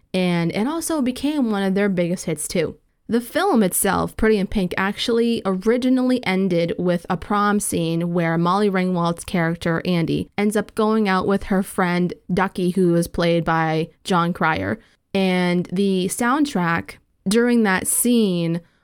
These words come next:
was done by the Orchestral Maneuvers in the Dark, and the song Goddess of Love was played. So that was actually a commissioned song that was done for the movie for John Hughes.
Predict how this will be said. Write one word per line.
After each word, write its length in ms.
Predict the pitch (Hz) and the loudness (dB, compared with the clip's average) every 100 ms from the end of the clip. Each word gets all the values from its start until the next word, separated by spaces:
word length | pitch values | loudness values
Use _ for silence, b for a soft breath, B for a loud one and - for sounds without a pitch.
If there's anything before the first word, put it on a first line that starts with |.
| _ | _
was 600 | 180 185 180 175 175 170 | 0 2 2 2 2 0
done 280 | 202 196 196 | 0 2 2
by 140 | 185 | 2
the 160 | 175 175 | 0 0
Orchestral 640 | 180 - 202 - - 190 | -2 0 -2 -2 0 2
Maneuvers 560 | 185 180 170 170 180 180 | 2 4 2 2 0 2
in 100 | 165 | 0
the 80 | |
Dark, 400 | 165 165 165 - - | 0 0 0 -4 -4
and 240 | 185 175 170 | 0 2 0
the 100 | 170 | -2
song 320 | 190 170 175 | -2 0 0
Goddess 340 | 170 175 180 | 0 0 -2
of 120 | 175 | -2
Love 220 | 170 160 165 | 0 0 0
was 140 | 160 | -4
played. 360 | - 147 - - _ - | -2 -4 -4 -8 _ -4
So 160 | 233 | 0
that 240 | 220 226 277 | 4 4 4
was 160 | 277 | 2
actually 500 | 240 240 254 262 233 | 4 2 2 2 2
a 60 | 190 | 2
commissioned 640 | - 220 214 - 196 190 | 2 2 4 2 2 2
song 360 | - 170 165 170 | 2 2 2 2
that 140 | 165 | 0
was 240 | 180 175 180 | 0 0 0
done 380 | 165 165 220 B B | 0 2 2 B B
for 300 | _ - 220 | _ 0 2
the 100 | 214 | 4
movie 520 | 208 185 165 170 190 214 | 4 4 2 2 2 0
for 680 | - 202 185 175 170 175 170 _ _ | 0 0 2 2 2 0 -4 _ _
John 260 | - 180 180 | -2 0 0
Hughes. 480 | 185 170 147 - | 0 0 0 -4